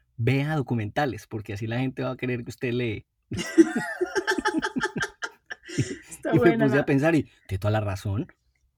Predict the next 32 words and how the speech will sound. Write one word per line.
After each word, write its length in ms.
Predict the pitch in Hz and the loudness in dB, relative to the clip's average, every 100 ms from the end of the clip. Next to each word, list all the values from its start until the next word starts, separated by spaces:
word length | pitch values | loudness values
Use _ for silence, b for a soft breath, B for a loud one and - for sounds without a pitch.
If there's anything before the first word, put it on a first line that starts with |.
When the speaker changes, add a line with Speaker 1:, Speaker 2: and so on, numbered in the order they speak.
| _ | _
Speaker 2:
Está 300 | 196 - 160 | -8 -2 0
buena 320 | 160 165 170 | 2 2 2
la 80 | 170 | 0
Speaker 1:
Entonces, 80 | 170 | 0
Speaker 2:
sugerencia. 640 | 151 139 139 120 117 120 | 0 0 2 2 2 2
Speaker 1:
a-, 60 | 104 | -2
a-, 220 | - 113 | -4 -2
así 220 | 107 113 | -2 -2
pueden 280 | 101 120 120 | -2 0 -2
ser 160 | 117 117 | 0 -2
nuestros 340 | 120 - 113 | -2 -2 -4
datos 240 | 107 104 117 | -4 -4 -2
inútiles 400 | 113 104 117 - | -2 -2 -4 -4
pero 180 | 110 | -4
divertidos. 440 | 107 104 104 139 - | -2 -2 -2 -4 -2
Cuando 220 | 110 104 | -4 -4
usted 180 | 101 131 | -2 -2
lo 100 | 143 | 0
logre 240 | 156 151 | -2 -2
meter 300 | 143 127 113 | -2 -4 -6
por 100 | 135 | -2
ahí 60 | 120 | -2
en 60 | |
un 100 | 123 | -2
cóctel 420 | 127 127 - 139 135 | -2 -6 -2 0 2
o 40 | |
en 80 | 117 | 0
un 80 | 107 | 0
cumpleaños, 640 | 135 120 113 104 113 123 | 0 0 0 0 2 2
una 100 | 120 | 0
primera 220 | 123 113 | -2 -2
comunión, 480 | 120 123 110 143 196 | 0 0 0 0 -2